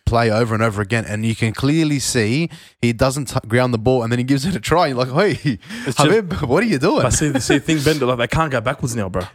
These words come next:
Speaker 1: Yeah, but that's
Speaker 2: Like, you got social media now. They get all these clips. You can't go backwards on
Speaker 1: Bro,
Speaker 2: it.
Speaker 1: look, the, the problem is even when the referees stop the play or if it goes to the video ref and they run the,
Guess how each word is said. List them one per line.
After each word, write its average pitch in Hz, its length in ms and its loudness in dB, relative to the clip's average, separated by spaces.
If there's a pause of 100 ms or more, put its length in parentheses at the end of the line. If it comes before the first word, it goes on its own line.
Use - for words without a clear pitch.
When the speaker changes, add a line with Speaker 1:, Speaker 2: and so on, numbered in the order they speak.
(100)
Speaker 1:
Yeah, 147 120 -4
but 127 100 0
that's 185 120 0
Speaker 2:
Like, 139 160 2
you 160 60 -4
got 170 140 -2
social 156 320 0
media 147 200 0
now. 131 120 -2
They 131 80 -2
get 156 160 -2
all 151 60 -6
these 131 180 -6
clips. - 360 -10
You 139 80 -12
can't 170 220 -6
go 156 100 -4
backwards 131 360 -4
on 123 60 0
Speaker 1:
Bro, 113 160 -2
Speaker 2:
it. 113 100 -8
Speaker 1:
look, 110 260 -8 (380)
the, 120 80 -4
the - 160 -2
problem 120 420 2
is 104 180 0
even 120 280 0
when 113 100 2
the 107 100 2
referees 104 380 0
stop - 240 -2
the - 100 -6
play 98 320 0
or 90 180 -4
if - 80 -10
it - 100 -12
goes 107 160 -2
to - 60 -10
the 113 60 -2
video 95 280 -2
ref 95 180 -2
and 95 80 -6
they 90 80 -2
run 107 240 0
the, 92 160 -4